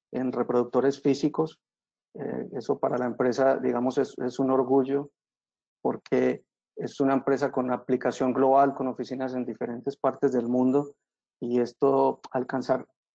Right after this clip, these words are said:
a, a vender hoy el reproductor cien mil dice mucho de la empresa. El año pasado fue adquirida por un grupo, por la empresa Uniguest, eh, que es norteamericana, y que, resumiendo, Uniguest está con un,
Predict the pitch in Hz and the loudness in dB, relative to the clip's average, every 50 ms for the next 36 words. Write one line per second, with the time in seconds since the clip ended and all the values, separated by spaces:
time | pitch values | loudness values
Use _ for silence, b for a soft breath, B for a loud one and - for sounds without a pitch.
0 | _ _ - 147 - - 135 139 143 131 127 127 131 135 139 139 143 147 143 131 | _ _ -2 -2 0 2 4 4 4 4 4 2 2 2 4 4 6 6 4 4
1 | 135 110 - 120 123 120 - - 120 - - - 135 135 139 135 139 135 131 131 | 2 -2 -2 -2 -4 -4 -4 -4 -6 -4 0 2 4 4 4 4 4 4 2 0
2 | 131 _ _ _ _ _ _ - - 131 127 131 135 127 131 139 135 - 139 131 | -4 _ _ _ _ _ _ -4 0 2 2 4 4 4 4 2 2 2 2 2
3 | 123 120 120 120 - - 113 117 107 - - - _ _ _ _ _ _ _ _ | 2 0 -2 -2 -2 -2 -2 -2 -2 -4 -10 -20 _ _ _ _ _ _ _ _
4 | _ _ - 143 139 139 147 156 175 190 190 185 143 139 - 165 165 185 202 214 | _ _ 0 2 4 4 4 4 4 2 0 -2 -4 -2 2 2 2 4 4 2
5 | 214 208 - - _ - - 143 139 139 143 - - 170 156 160 156 156 160 165 | 2 0 -4 -12 _ 0 2 2 2 2 0 -2 0 2 4 4 4 4 4 4
6 | 165 165 - _ _ _ - 139 131 131 127 131 127 127 131 123 127 - - - | 2 2 0 _ _ _ -2 0 2 2 2 2 0 0 0 -2 -4 -8 -6 -6
7 | 135 131 139 147 151 147 - - 180 185 180 185 _ _ _ - 123 - 123 - | -4 0 2 2 0 0 0 -2 -4 -4 -4 -8 _ _ _ -6 -4 -2 -2 -2
8 | - 139 123 - 147 143 139 147 151 156 165 165 165 165 160 156 - _ _ _ | -2 -4 -2 0 2 4 4 6 6 6 4 4 2 0 -2 -4 -8 _ _ _
9 | _ - 131 - - - 127 120 - - - 147 135 139 147 143 143 - 143 131 | _ -8 -8 -8 -6 -6 -6 -6 -8 -10 -4 -2 0 2 2 2 2 2 0 2
10 | 127 127 120 107 - - 143 147 156 170 175 175 - _ _ _ _ _ _ _ | 2 0 -2 -2 -2 0 0 2 2 0 -2 -4 -10 _ _ _ _ _ _ _
11 | _ _ _ _ _ _ _ _ _ _ _ _ _ _ _ _ _ - 165 165 | _ _ _ _ _ _ _ _ _ _ _ _ _ _ _ _ _ 2 2 2
12 | 165 - 190 190 180 185 143 139 139 143 139 143 151 143 143 143 147 151 151 165 | 4 4 2 2 2 0 -2 0 0 0 2 4 4 4 6 6 6 6 6 6
13 | 165 156 156 160 165 160 156 151 143 - - - - - - - - 131 135 131 | 6 6 6 6 6 6 4 4 2 0 -4 -10 -12 -12 -6 0 4 4 6 4
14 | - - - - 139 131 131 131 135 139 135 139 - - | 4 0 -2 -4 -4 -2 -2 0 0 0 -2 -2 -4 -8